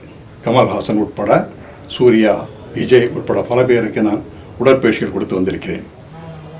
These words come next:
அஹ், இதை தவிர, அஹ், தமிழில்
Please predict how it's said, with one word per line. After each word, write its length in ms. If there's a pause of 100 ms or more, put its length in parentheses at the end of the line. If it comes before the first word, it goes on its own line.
(240)
அஹ், 160
இதை 220
தவிர, 600 (640)
அஹ், 180
தமிழில் 580